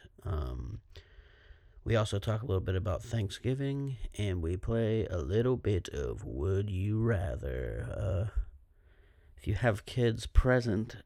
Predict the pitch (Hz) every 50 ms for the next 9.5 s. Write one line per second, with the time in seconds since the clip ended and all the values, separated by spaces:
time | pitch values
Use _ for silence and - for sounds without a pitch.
0 | - - 95 78 73 76 78 71 - - - - - - 104 95 98 104 110 110
1 | 107 107 92 104 113 - - 120 110 113 104 101 101 - - 110 104 104 - -
2 | 117 110 110 110 107 - - - - - - - - - - - 110 104 110 113
3 | 107 107 104 104 104 - - 110 107 104 98 95 87 98 98 90 95 101 - -
4 | 76 95 - - 92 104 104 - - - 107 117 101 85 104 - 110 104 87 98
5 | 104 - - 104 82 76 90 87 92 - - - - 87 85 80 64 71 90 98
6 | 82 - - - 113 110 101 101 - 113 110 98 104 113 117 - - - - -
7 | - - - - - - - - 90 101 107 - 92 80 90 104 107 104 104 104
8 | 107 101 - - 120 113 110 92 113 - - 110 117 117 - - 90 98 92 101
9 | 104 117 117 110 113 - - - -